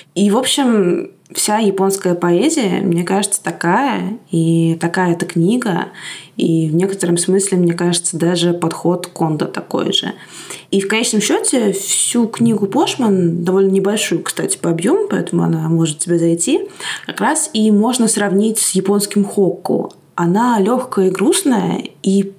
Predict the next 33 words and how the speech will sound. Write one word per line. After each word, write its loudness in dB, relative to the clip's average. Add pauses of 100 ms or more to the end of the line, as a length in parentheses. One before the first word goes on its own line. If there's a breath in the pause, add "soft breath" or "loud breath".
при -2
том, 2
что 0
она 2
очень 2
стройная 0
композиционно, 0 (420 loud breath)
темы 2
разбросаны 0
по -2
всему 2
тексту. -4 (560 loud breath)
Она 2
не 4
отвечает 0
на 4
центральные 2
вопросы -2
четко, -2
и 0
поэтому 0
тебе 0
на 0
самом 2
деле 2
даже 2
не 2
важно 0
знать, -2
умер 2
Йоса 0
или 0
нет. 2